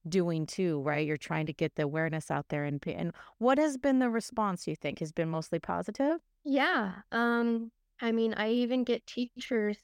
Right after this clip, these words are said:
Speaker 2: coming to me and saying, "Thank you for, you know, speaking out because I can't." Like, like, it's not easy for me to just go and take another job. So I'm stuck in it and that red tape that we kind of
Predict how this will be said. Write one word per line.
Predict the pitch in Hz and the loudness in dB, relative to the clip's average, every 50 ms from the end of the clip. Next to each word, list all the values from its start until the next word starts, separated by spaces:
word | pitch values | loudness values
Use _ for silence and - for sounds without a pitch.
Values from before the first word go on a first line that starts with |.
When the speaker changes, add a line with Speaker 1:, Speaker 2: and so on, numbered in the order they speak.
| _ _ _ _ _ _ _ _ _ _ _ _ _ _ _ | _ _ _ _ _ _ _ _ _ _ _ _ _ _ _
Speaker 2:
coming | - - 240 226 220 208 214 214 208 202 190 - | -6 -4 -2 0 0 0 0 0 0 -2 -2 -4
to | - - 220 | -6 -4 -2
me | 214 214 208 202 202 190 185 - | 0 0 0 0 -2 -2 -4 -4
and | - 202 202 | -6 -6 -4
saying, | 202 - 214 208 202 202 208 - | -2 -2 0 0 0 -2 -2 -2
"Thank | 214 208 220 208 | -2 -2 -2 0
you | 240 233 233 214 | 0 0 0 -2
for, | - - 214 208 202 202 190 185 185 190 - - | -2 -4 -2 0 2 2 2 2 0 -2 -4 -8
you | - - - 208 | -10 -6 -2 0
know, | 214 202 190 | 0 0 -2
speaking | 196 - - - 240 - 226 214 196 | -4 -6 -4 -4 -4 -2 -2 0 0
out | 185 185 202 226 220 214 | 2 2 2 0 -2 -4
because | 214 - - 196 | -8 -8 -6 -4
I | 196 135 156 190 | -2 -2 -4 -4
can't." | - - 185 165 - - _ - - _ - | -6 -8 -10 -10 -10 -12 _ -20 -20 _ -4
Like, | 190 180 170 170 180 - - _ _ _ _ _ _ _ _ _ _ - | 0 0 0 0 0 -4 -12 _ _ _ _ _ _ _ _ _ _ 0
like, | 226 226 214 - - | 2 2 0 0 -4
it's | 208 - - 233 | -8 -4 0 2
not | 220 202 196 | 2 2 2
easy | - 233 247 220 226 226 | 2 0 0 2 0 -2
for | - - 214 | -2 -2 0
me | 220 208 | 0 0
to | 202 208 | 0 0
just | 202 208 208 196 - | 0 0 -2 -4 -2
go | - 208 208 | -2 -2 0
and | 202 190 190 | 0 -2 -2
take | - 214 202 - 208 | -2 -2 -2 -2 -2
another | 196 190 190 190 190 | -2 -2 -2 -4 -4
job. | 185 - 190 185 190 226 294 302 294 294 _ _ _ _ _ _ _ _ _ _ _ _ _ _ _ | -4 -2 0 2 4 4 4 2 0 -4 _ _ _ _ _ _ _ _ _ _ _ _ _ _ _
So | - - - - 226 220 214 214 196 - - | -20 -16 -4 0 2 4 4 4 2 0 -2
I'm | 196 190 196 | -2 -2 -4
stuck | 202 - - 202 196 - - | -4 -4 -4 -4 -4 -2 0
in | 247 262 | 2 2
it | 294 311 311 311 - | 2 2 0 -4 -4
and | - 202 202 190 | -2 0 0 2
that | 185 175 - | 0 0 0
red | 190 185 180 190 185 | 0 0 0 -2 -2
tape | - 202 202 208 - - | -4 -4 -6 -6 -6 -6
that | 214 - | -6 -4
we | 220 214 | -4 -6
kind | - 214 208 | -4 -4 -4
of | 202 202 | -4 -4